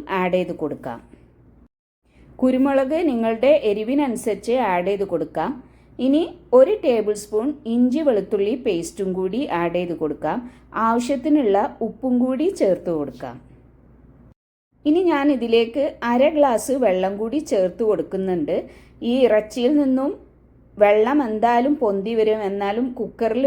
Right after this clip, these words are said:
ഇട്ടതുകൊണ്ട് കരിഞ്ഞു പോകുമോ എന്ന് പേടിച്ചിട്ട് ഞാനൊരു അര ഗ്ലാസ് വെള്ളം ഒഴിച്ച് കൊടുത്തിട്ടുള്ളതാണ്. ഇനി എല്ലാം കൂടി നന്നായിട്ട് മിക്സ് ആക്കി എടുക്കാം.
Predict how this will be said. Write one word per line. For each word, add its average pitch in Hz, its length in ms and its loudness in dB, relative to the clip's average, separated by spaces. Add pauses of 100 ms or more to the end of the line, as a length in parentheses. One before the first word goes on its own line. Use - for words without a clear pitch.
(140)
ഇട്ടതുകൊണ്ട് 202 580 2 (120)
കരിഞ്ഞു 190 380 0
പോകുമോ 202 440 0
എന്ന് 214 140 -4
പേടിച്ചിട്ട് 175 600 -4
ഞാനൊരു 190 420 -2
അര 170 220 0
ഗ്ലാസ് 202 380 -2
വെള്ളം 170 360 -2
ഒഴിച്ച് 175 300 -8
കൊടുത്തിട്ടുള്ളതാണ്. 160 880 -6 (380)
ഇനി 262 140 4
എല്ലാം 233 380 2
കൂടി 240 240 0
നന്നായിട്ട് 208 720 -2 (140)
മിക്സ് 175 320 -2
ആക്കി 180 280 0
എടുക്കാം. 143 460 -6